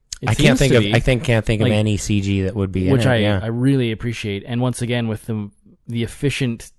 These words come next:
Speaker 1: tactical maneuvers of all of the fights and the choreography, like, it doesn't, it doesn't exist to be a show.
Speaker 2: Mm-hmm.
Speaker 1: You're, like, we're watching an efficient killer do his thing, and that's always gonna hold up. Like,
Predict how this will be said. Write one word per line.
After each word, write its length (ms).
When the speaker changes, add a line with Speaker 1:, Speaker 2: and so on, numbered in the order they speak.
Speaker 1:
tactical 540
maneuvers 640
of 120
all 200
of 100
the 60
fights 480
and 80
the 40
choreography, 1000
like, 160
it 140
doesn't, 380
it 80
doesn't 280
exist 440
to 80
be 580
a 80
show. 760
Speaker 2:
Mm-hmm. 300
Speaker 1:
You're, 120
like, 200
we're 140
watching 500
an 120
efficient 440
killer 280
do 180
his 160
thing, 380
and 100
that's 160
always 420
gonna 160
hold 240
up. 320
Like, 180